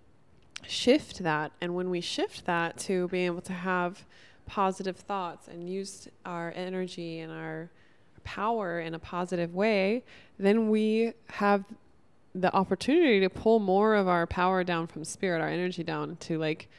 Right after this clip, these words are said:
transform things even more. I just imagine it as, like, a video game where you get, like, up-leveled. Like, "Okay, now you have these new skill sets. Here's your new psychic abilities." Da, da, da. And it's like, because we have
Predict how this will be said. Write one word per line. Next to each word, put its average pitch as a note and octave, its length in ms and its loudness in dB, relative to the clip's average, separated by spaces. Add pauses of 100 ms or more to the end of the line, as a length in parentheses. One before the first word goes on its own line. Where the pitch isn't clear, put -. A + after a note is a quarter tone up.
(400)
transform F3 480 -4
things E3 240 -6
even D3 140 -8
more. D3+ 160 0
I C#3+ 80 0
just F3 160 -2
imagine E3+ 440 -2
it - 60 -6
as, D#3+ 120 -8
like, D#3 80 -6
a D3+ 80 -4
video D#3 260 -4
game C3+ 220 -4
where C#3 100 -6
you D3 60 -8
get, C#3+ 100 -4
like, D3 220 -4
up-leveled. C3 460 -4
Like, C3+ 180 -4
"Okay, G3+ 260 2
now F3 220 -2
you G#3+ 160 -2
have G3+ 180 0
these C4 260 2
new B3+ 520 4 (260)
skill - 300 6
sets. - 400 -2
Here's B3 260 4
your B3 80 2
new B3 220 0
psychic B3 420 -2
abilities." E3 600 0 (280)
Da, - 100 -2
da, F#4+ 120 -4
da. E4 400 0 (400)
And E3 80 -4
it's E3 120 -6
like, D#3+ 200 -2
because F#3 640 -2
we E3+ 320 -2
have D#3+ 560 -4